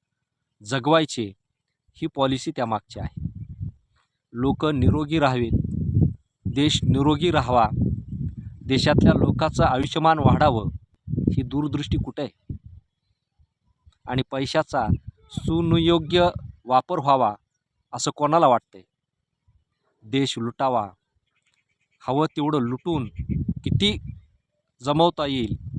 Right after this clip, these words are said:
याकडं या सगळ्यांचं लक्ष आहे. तुमचा आमचा देश आता संपलेला आहे आणि तुमच्या आमच्यासारख्या गरिबांचंच या देशावर, या मातीवर प्रेम आहे.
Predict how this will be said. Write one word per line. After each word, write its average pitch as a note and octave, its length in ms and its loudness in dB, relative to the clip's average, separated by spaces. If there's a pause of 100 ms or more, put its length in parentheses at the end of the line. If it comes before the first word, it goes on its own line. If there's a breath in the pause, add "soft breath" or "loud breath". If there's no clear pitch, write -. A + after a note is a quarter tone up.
याकडं C#3 380 -2
या C3 180 0
सगळ्यांचं A#2 520 -4
लक्ष A2 300 -8
आहे. - 120 -18 (760)
तुमचा B2+ 300 -2
आमचा A#2+ 260 -4
देश A#2+ 300 -4
आता A2+ 200 -6
संपलेला A2+ 500 -4
आहे - 360 -12 (580)
आणि C#3 160 -2
तुमच्या D3 360 -2
आमच्यासारख्या D3 560 -4
गरिबांचंच C#3 800 0 (200)
या B2+ 140 -2
देशावर, C3 500 -2
या B2 160 2
मातीवर A#2 440 -2
प्रेम C3+ 340 -2
आहे. G2 100 -2